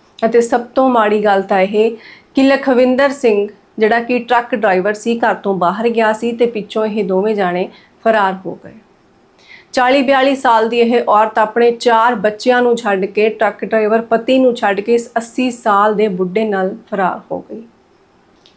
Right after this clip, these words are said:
ਇਹ ਬਾਬਾ, ਇਹ ਬੰਦਾ ਜੋ ਕਿ ਸ਼ੁਰੂ ਤੋਂ ਹੀ ਆਸ਼ਕੀਆਂ ਕਰਦਾ ਆਇਆ ਹੈ। ਇਸ ਦਾ ਧਰਮ, ਪਵਿੱਤਰਤਾ, ਪਾਠ ਪੂਜਾ ਨਾਲ ਕੁਝ ਲੈਣਾ ਦੇਣਾ ਨਹੀਂ। ਸਿਰਫ ਇਹ ਬਾਹਰੋਂ ਇਹਨੇ ਚੋਲਾ ਪਾਇਆ ਹੋਇਆ ਹੈ, ਦਿਖਾਵਾ ਕਰਦਾ ਹੈ।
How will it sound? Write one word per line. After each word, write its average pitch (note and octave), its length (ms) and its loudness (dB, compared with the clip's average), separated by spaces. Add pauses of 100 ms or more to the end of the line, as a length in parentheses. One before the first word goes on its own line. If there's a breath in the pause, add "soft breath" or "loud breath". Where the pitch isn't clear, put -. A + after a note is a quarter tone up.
(460 soft breath)
ਇਹ G#3+ 240 2
ਬਾਬਾ, A3 400 2
ਇਹ A#3 180 2
ਬੰਦਾ G#3+ 360 0
ਜੋ G#3+ 120 -2
ਕਿ A3 160 -6
ਸ਼ੁਰੂ A#3 240 -2
ਤੋਂ A3+ 200 0
ਹੀ A3 120 0
ਆਸ਼ਕੀਆਂ G#3 480 -2
ਕਰਦਾ E3 340 -4
ਆਇਆ - 200 -10
ਹੈ। - 120 -18 (520)
ਇਸ G3+ 140 -2
ਦਾ A#3 140 0
ਧਰਮ, A#3 400 0 (500 soft breath)
ਪਵਿੱਤਰਤਾ, G#3 760 0 (320)
ਪਾਠ F#3+ 320 0
ਪੂਜਾ G3+ 220 0
ਨਾਲ G3 180 0
ਕੁਝ A#3 300 -2
ਲੈਣਾ A3+ 260 2
ਦੇਣਾ G#3+ 300 2
ਨਹੀਂ। A3 320 -4
ਸਿਰਫ A3 340 -2
ਇਹ G#3+ 180 -2
ਬਾਹਰੋਂ G3 340 2
ਇਹਨੇ A3+ 180 2
ਚੋਲਾ G3+ 340 0
ਪਾਇਆ A3 340 2
ਹੋਇਆ G#3+ 220 -4
ਹੈ, A3+ 80 -8 (160)
ਦਿਖਾਵਾ F#3+ 440 -2
ਕਰਦਾ G#3+ 340 -2
ਹੈ। G#3+ 80 -4